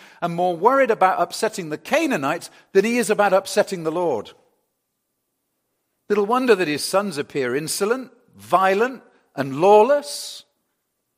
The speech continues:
Now, we're probably about ten years down the line from the tremendous nights when Jacob wrestled with and overcame the Son of God at Peniel.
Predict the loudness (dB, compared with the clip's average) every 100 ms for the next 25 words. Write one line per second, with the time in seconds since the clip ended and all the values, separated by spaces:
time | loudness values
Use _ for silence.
0 | _ _ _ _ _ _ _ _ _ _
1 | _ _ _ _ _ _ _ _ _ _
2 | _ _ -8 -6 -6 -8 -8 -6 -6 -6
3 | -6 -6 -4 -4 -4 -4 -8 -8 -8 -8
4 | -6 -8 -10 -14 -14 -14 -12 -12 -12 -8
5 | -8 -8 -10 -12 -12 -10 -12 -14 -16 -16
6 | -14 -12 -14 -14 -16 -14 -14 -16 -18 -20
7 | _ _ _ _ _ _ _ _ _ _
8 | -10 -8 -10 -14 -20 _ _ _ -16 -12
9 | -12 -12 -16 -12 -12 -12 -16 -14 -14 -16
10 | -14 -14 -14 -20 -20 -20 -20